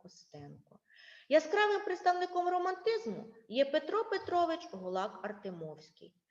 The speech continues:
який народився двадцять сьомого січня тисяча сімсот дев'яностого року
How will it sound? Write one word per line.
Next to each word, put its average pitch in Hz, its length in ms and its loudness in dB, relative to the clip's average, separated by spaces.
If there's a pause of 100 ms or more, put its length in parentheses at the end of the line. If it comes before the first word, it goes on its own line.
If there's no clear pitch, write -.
(120)
який 294 320 6
народився 202 580 2
двадцять 170 460 -4
сьомого 160 240 -8
січня 247 580 -4 (420)
тисяча 415 440 6
сімсот 302 460 -4
дев'яностого 240 800 0
року 175 480 -4